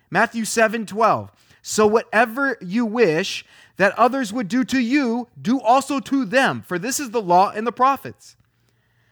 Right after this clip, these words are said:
So neither slavery nor masters are ever viewed positively in the Bible.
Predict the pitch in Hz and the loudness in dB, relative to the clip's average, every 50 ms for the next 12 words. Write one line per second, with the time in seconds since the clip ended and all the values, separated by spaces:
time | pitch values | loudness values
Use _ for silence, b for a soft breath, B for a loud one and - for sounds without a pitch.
0 | _ _ - - 226 226 214 196 202 202 214 247 277 262 254 214 - - - 226 | _ _ -4 0 2 4 4 2 2 0 0 0 2 0 0 0 -2 -4 -2 0
1 | 254 277 285 226 196 190 180 175 185 - B B B 151 160 175 190 226 240 262 | 0 0 0 0 0 2 2 2 0 -2 B B B -8 -6 -4 0 2 4 6
2 | 262 247 196 196 214 226 233 233 220 - 226 208 190 175 208 208 - - - 208 | 6 4 4 2 2 2 2 2 0 -4 -6 -4 0 2 2 2 2 0 0 2
3 | 233 254 262 233 277 285 277 247 190 170 196 233 247 240 240 202 - - - 233 | 4 4 4 2 0 -2 -2 -4 -6 -6 -4 -2 -2 -2 -2 -4 -8 -8 -4 0
4 | 254 269 262 208 226 185 180 190 180 165 175 190 190 202 202 B B B B B | 2 2 2 0 -2 -6 -4 -4 -4 -2 -2 -2 -2 -2 -4 B B B B B
5 | 214 220 220 226 226 214 196 233 240 262 247 185 139 117 - | 0 0 0 2 0 0 0 2 2 2 0 -2 -4 -10 -10